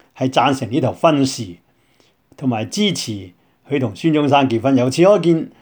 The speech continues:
兩個姊妹可以話姊妹情深。宋慶齡同共產黨員有咩關係？點解會投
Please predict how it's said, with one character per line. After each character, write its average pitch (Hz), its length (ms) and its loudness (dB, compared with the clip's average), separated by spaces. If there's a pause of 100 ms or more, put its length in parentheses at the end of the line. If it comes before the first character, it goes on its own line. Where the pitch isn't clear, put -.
(160)
兩 135 340 -2
個 151 120 0
姊 131 280 -4
妹 113 400 -2
可 127 140 -2
以 143 60 -2
話 120 140 0
姊 113 260 -4
妹 127 180 -2
情 85 260 -14
深。 92 320 -2 (1300)
宋 233 200 0
慶 226 140 4
齡 175 220 4
同 127 180 0
共 139 180 0
產 147 160 2
黨 202 160 0
員 127 160 -2
有 120 60 -6
咩 165 140 0
關 151 340 2
係？ 104 160 -8
點 156 160 -2
解 185 120 2
會 143 120 2
投 101 340 -10